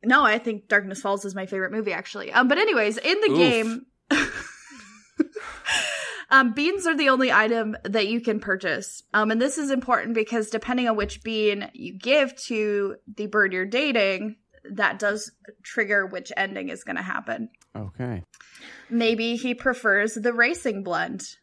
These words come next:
Speaker 1: Uh, maybe he's a bitter black bean guy. I don't know.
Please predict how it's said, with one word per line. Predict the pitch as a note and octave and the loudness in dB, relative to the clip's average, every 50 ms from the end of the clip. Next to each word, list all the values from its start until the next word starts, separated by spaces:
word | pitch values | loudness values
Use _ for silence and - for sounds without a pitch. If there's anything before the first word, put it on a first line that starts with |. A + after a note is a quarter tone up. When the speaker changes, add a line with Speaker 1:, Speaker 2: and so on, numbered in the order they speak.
| _ _ _ _ _ - - - - - _ _ - | _ _ _ _ _ -20 -20 -20 -20 -20 _ _ -2
Speaker 1:
Uh, | - G3 F#3+ F#3 F3+ F#3+ - - | 0 2 4 4 2 2 0 -4
maybe | F#3+ G3 G3+ G3+ G#3 G#3+ A3+ A3+ | -2 0 2 2 4 2 2 -2
he's | A3+ - A#3+ A#3+ A3+ A#3 | -2 -2 -2 0 0 0
a | A#3 | 0
bitter | A3 A3+ - G#3+ G3+ A3 A#3+ | 0 0 0 4 6 6 4
black | A#3 A#3+ B3+ C4 D#4 F#4 - - | 6 6 6 6 6 6 4 0
bean | - A#3 G#3 G3 F#3 | -6 -6 -6 -2 2
guy. | G3 F#3 E3 C#3+ F#3+ - | 2 4 4 4 4 4
I | F#3+ F#3 G3+ | 6 6 6
don't | A#3+ F#4 F#4+ A#3+ | 4 2 0 0
know. | F3+ F#3 F#3+ A3 C#4+ | 0 0 0 0 -2